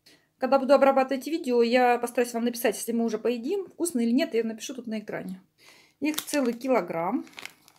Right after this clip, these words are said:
Цена их сто тридцать восемь рублей. Если они вкусные, то это отличная цена. Опять я купила сардельки.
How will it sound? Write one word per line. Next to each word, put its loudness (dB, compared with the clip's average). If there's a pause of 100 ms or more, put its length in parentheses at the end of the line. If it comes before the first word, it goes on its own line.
(1300)
Цена 2
их -2
сто 0
тридцать -8
восемь -6
рублей. -10
Если -6
они -2
вкусные, -6
то -4
это -4
отличная -10
цена. -14 (800)
Опять 0
я 0
купила -2
сардельки. -4